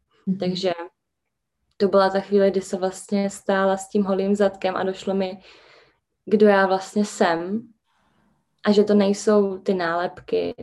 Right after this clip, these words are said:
Speaker 2: to je jako zaměstnankyně, dcery, přítelkyně, jo, a tak, ale že já jsem prostě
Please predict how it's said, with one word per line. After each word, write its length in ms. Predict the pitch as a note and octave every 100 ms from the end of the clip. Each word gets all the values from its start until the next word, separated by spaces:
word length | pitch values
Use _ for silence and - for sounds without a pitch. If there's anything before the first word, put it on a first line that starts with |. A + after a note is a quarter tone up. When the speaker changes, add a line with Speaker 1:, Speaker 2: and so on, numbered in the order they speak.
| - -
Speaker 2:
to 60 |
je 80 | -
jako 420 | - G#3+ - F#3
zaměstnankyně, 1300 | F3 F#3 F#3 F3+ - F#3 F3+ F#3+ F3+ F3+ E3 E3 D#3+ -
dcery, 680 | - F3+ E3+ E3 D#3+ E3 E3+
přítelkyně, 1160 | - G3 F#3 F#3 F3 F#3 F3 E3+ D#3+ D#3+ - - _ _ - - -
jo, 160 | F3
a 180 | E3+ G3
tak, 360 | - E3+ E3+ - _ -
ale 220 | F3 F3+
že 100 | F#3+
já 140 | F3+
jsem 200 | F3+ F#3
prostě 640 | E3+ F3+ - - F3+ E3+